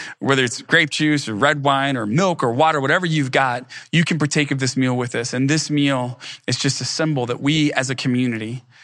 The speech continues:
have chosen together around the table and to eat and drink in remembrance of what Jesus Christ did for us when he brought the Holy Spirit and fire and justice to the world and offered to change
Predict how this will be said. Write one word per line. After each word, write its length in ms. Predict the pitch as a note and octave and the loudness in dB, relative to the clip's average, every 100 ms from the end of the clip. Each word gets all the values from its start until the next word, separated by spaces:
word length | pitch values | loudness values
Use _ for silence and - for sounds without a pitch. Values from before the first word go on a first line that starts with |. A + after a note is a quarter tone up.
| - - | -20 -8
have 160 | - B2+ | -4 -2
chosen 340 | - C#3 B2+ | 0 0 0
together 380 | B2 C3 C3 C#3+ | -2 0 0 0
around 360 | C3 B2 B2 A#2+ | -2 -2 -2 -4
the 80 | |
table 500 | A#2+ - A#2+ A2 A#2+ - _ - _ _ | -6 -8 -8 -8 -12 -16 _ -20 _ _
and 120 | - B2 | -8 -6
to 80 | C3+ | -2
eat 280 | D3+ E3 D3+ | 0 -2 0
and 100 | C3 | -2
drink 320 | B2 C3 B2 | 0 0 -2
in 120 | A#2+ | -4
remembrance 840 | A#2 A#2+ C3+ C3 G#2+ G#2+ - - - _ _ _ - | -2 0 0 0 -2 -6 -10 -12 -16 _ _ _ -6
of 120 | A2+ | -4
what 160 | B2+ | -4
Jesus 420 | B2+ B2 C3 B2 - | -2 0 0 -2 -2
Christ 400 | - A#2 A2+ A#2+ | 0 0 -2 -4
did 160 | A#2+ | -4
for 200 | - A#2 | -2 -4
us 280 | A#2+ A2+ - | -4 -6 -10
when 120 | A2+ | -6
he 100 | A#2+ | -4
brought 220 | A#2 A2+ | 0 -2
the 60 | A2+ | -2
Holy 280 | - B2 A#2 | -4 -2 -2
Spirit 520 | - B2+ B2 A#2+ G2 - - - - | -4 -2 -2 -2 -8 -16 -20 -12 -6
and 160 | A2 | -6
fire 520 | - A2 A2+ A#2 B2 _ - _ _ _ _ _ _ - | 0 0 0 -6 -10 _ -20 _ _ _ _ _ _ -6
and 140 | A2+ | -2
justice 520 | G#2+ B2+ B2+ - C3+ - | 0 0 0 -4 -6 -6
to 120 | C3+ | -6
the 80 | A2+ | -6
world 500 | A2 G#2+ G#2 B2+ - _ _ _ - | -4 -6 -8 -12 -18 _ _ _ -8
and 100 | A#2 | 0
offered 280 | B2 B2+ B2+ | 2 0 -4
to 80 | A#2+ | -4
change 320 | - A#2+ A2+ | -2 -2 -4